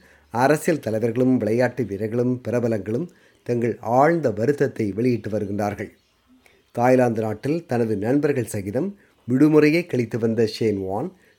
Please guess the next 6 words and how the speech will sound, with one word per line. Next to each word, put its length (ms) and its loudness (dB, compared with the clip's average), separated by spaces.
திடீரென்று 540 2
ஏற்பட்ட 400 0
மாரடைப்பால் 720 0
நேற்று 280 0
காலமானார். 680 -2
அவருக்கு 500 -4